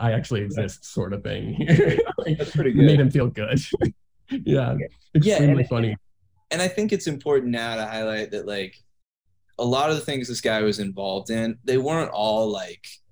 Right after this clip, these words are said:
Speaker 2: like, not everything was, like, a sex scandal or something salacious and juicy, like a minor involvement or something like that. Like,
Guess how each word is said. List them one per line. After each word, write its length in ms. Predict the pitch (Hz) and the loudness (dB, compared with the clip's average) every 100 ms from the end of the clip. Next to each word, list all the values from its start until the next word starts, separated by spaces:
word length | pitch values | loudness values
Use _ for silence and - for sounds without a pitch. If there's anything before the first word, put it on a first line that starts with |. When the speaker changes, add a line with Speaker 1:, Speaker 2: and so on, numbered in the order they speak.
| _ _ | _ _
Speaker 2:
like, 240 | 123 117 | -2 -2
not 200 | 143 165 | -2 -2
everything 560 | 127 131 131 127 123 113 | 0 2 2 0 0 -2
was, 220 | 107 98 | -2 -4
like, 240 | 92 87 90 | -8 -8 -8
a 160 | 92 95 | -10 -8
sex 680 | - - - 117 101 - | -6 -6 -4 -2 -2 -2
scandal 920 | - - - 98 98 98 98 98 98 95 | -2 -2 -4 -4 -4 -4 -4 -4 -6 -6
or 80 | 95 | -8
something 360 | - 104 104 | -6 -4 -6
salacious 880 | 95 - 107 98 98 95 - 92 - | -6 -4 -4 -2 -2 -2 -4 -4 -4
and 120 | 98 | -4
juicy, 480 | 92 98 92 - 90 | -6 -6 -6 -6 -6
like 280 | 80 85 87 | -6 -8 -8
a 180 | 82 82 | -8 -6
minor 640 | 90 92 90 92 90 87 87 | -6 -6 -6 -8 -8 -8 -8
involvement 600 | 87 85 82 85 90 80 | -10 -10 -10 -10 -12 -12
or 20 | |
something 320 | 98 101 92 82 | -10 -10 -10 -12
like 180 | 78 | -12
that. 260 | 71 76 - | -12 -10 -8
Like, 240 | 87 82 | -8 -8